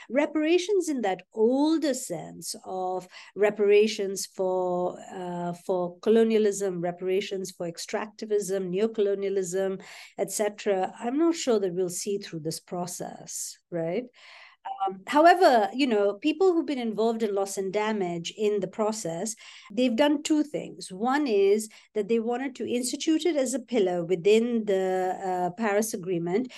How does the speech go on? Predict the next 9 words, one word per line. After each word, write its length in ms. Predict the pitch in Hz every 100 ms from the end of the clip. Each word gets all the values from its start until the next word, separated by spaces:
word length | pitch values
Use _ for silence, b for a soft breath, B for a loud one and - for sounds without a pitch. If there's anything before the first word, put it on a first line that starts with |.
| B B
And 240 | 226 226
two, 340 | - 330 269 240
they 140 | 196 226
also 460 | 247 269 285 349
wanted 360 | 277 254 233 226
to 80 | 214
make 460 | 196 190 202 214
it 180 | 226 208 -
into 520 | 202 196 196 208 202